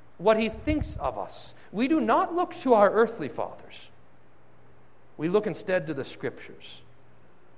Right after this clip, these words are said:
That is where our Father will show us what He means when He says that He is our Father. And there's no better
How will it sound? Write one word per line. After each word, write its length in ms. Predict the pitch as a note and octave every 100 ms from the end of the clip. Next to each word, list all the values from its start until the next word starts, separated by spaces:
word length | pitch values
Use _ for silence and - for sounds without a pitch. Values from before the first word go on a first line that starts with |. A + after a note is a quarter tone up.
| - - - - - - -
That 200 | E3 F#3
is 100 | F#3+
where 240 | D3+ E3+ D3+
our 140 | D#3
Father 520 | D#3 D#3+ C#3+ A#2+ C#3 - - D3+
will 160 | D#3
show 400 | - - G#3 C#3+
us 260 | B2+ - -
what 240 | C#3+ D#3
He 160 | D#3 D#3+
means 680 | E3+ A3 D#3+ B2+ C#3 D#3 - - -
when 140 | D#3+ D#3+
He 140 | E3
says 680 | D#3+ - G#3+ B2 A#2 C#3+ - - -
that 120 | C#3
He 120 | C3+ C#3+
is 100 | C3
our 140 | C#3
Father. 420 | - A3+ A3+ A2+ - - - - - - - - - - - - - - - - -
And 120 | D3+
there's 220 | D#3+ D#3
no 380 | E3+ G3+ A3+ A#3+
better 420 | D#3 F3+ F#3+ G3+